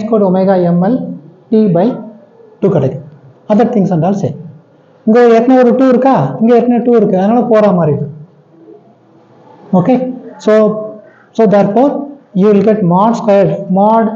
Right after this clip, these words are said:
A M one of t squared வந்து என்ன கிடைக்குது அப்படின்னா இந்த டேர்ம் கிடைச்சிருக்கு. ஓகே, நான் ஏற்கனவே சொன்ன மாதிரி வந்து this term is very, very important. இது எதை ரெப்ரசென்ட் பண்ணுது அப்படின்னா டிரான்சிஷன் ப்ராபபிலிட்டியே சொல்லுது. From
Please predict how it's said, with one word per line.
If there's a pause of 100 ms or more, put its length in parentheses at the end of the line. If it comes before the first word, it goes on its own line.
(1160)
A (300)
M (280)
one (220)
of (140)
t (460)
squared
வந்து
என்ன
கிடைக்குது
அப்படின்னா (240)
இந்த
டேர்ம்
கிடைச்சிருக்கு. (1400)
ஓகே, (100)
நான்
ஏற்கனவே
சொன்ன
மாதிரி
வந்து (500)
this
term
is
very,
very
important.
இது
எதை
ரெப்ரசென்ட்
பண்ணுது
அப்படின்னா (800)
டிரான்சிஷன்
ப்ராபபிலிட்டியே
சொல்லுது. (680)
From